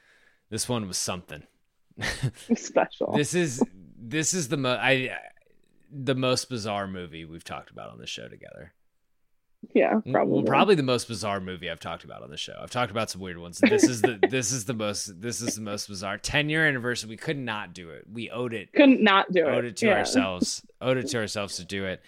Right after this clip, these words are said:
Speaker 1: We have some great stuff in the pipeline, which we're,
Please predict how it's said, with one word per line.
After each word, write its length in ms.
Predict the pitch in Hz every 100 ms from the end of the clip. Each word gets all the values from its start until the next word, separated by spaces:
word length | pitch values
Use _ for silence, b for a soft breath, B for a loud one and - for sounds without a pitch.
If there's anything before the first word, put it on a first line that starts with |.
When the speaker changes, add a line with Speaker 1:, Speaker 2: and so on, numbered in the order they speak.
| b b b
Speaker 1:
We 260 | 95 139 170
have 180 | 170
some 160 | - 139
great 240 | 123 131
stuff 280 | - 131 117
in 80 | 113
the 60 | 95
pipeline, 640 | 107 131 - 90 95 110
which 220 | 98 98 101
we're, 240 | 92